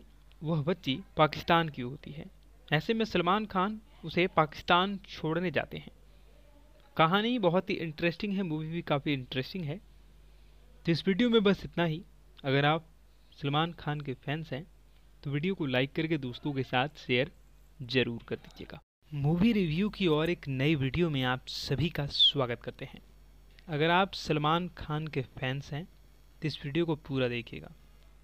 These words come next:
क्योंकि इस वीडियो में हम बात करने वाले हैं सलमान खान की सबसे बेहतरीन मूवी बजरंगी भाईजान के बारे में। यह मूवी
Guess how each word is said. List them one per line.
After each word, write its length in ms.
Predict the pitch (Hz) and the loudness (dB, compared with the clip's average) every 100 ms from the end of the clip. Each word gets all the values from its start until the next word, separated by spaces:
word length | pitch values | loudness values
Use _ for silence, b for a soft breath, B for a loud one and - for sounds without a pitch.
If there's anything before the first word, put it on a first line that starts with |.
| - - | -20 -4
क्योंकि 260 | 180 190 | -2 -2
इस 160 | 196 - | -4 -2
वीडियो 280 | 143 151 160 | -2 0 0
में 180 | 120 139 - - - - - | -4 -8 -18 -20 -20 -14 -6
हम 180 | 147 131 | -4 0
बात 300 | 143 156 - | 0 0 -4
करने 260 | 139 127 120 | -6 -4 -4
वाले 240 | 123 147 | -2 -2
हैं 220 | 127 135 - - - - - - - - - | -6 -12 -18 -20 -20 -20 -20 -20 -20 -20 -20
सलमान 600 | - - 156 165 180 190 | -16 0 0 2 0 -2
खान 380 | 165 - 147 156 | -8 -4 -2 -2
की 140 | 147 147 | -6 -10
सबसे 340 | - - 143 | -10 -10 -8
बेहतरीन 680 | 131 123 123 - - 160 143 | -4 -4 -4 -6 -2 -2 0
मूवी 360 | 160 143 123 - b b b - 139 | 0 0 -2 -8 b b b -18 -8
बजरंगी 560 | 120 131 143 151 175 | 0 2 2 -2 -2
भाईजान 580 | 143 131 127 123 123 127 | -2 -4 -4 -2 -4 -4
के 160 | - 117 | -8 -6
बारे 240 | 117 117 | -6 -6
में। 140 | 160 - - - - - - - - | -12 -20 -20 -20 -20 -20 -20 -20 -8
यह 220 | 127 131 | 2 4
मूवी 360 | 139 170 143 | 4 2 0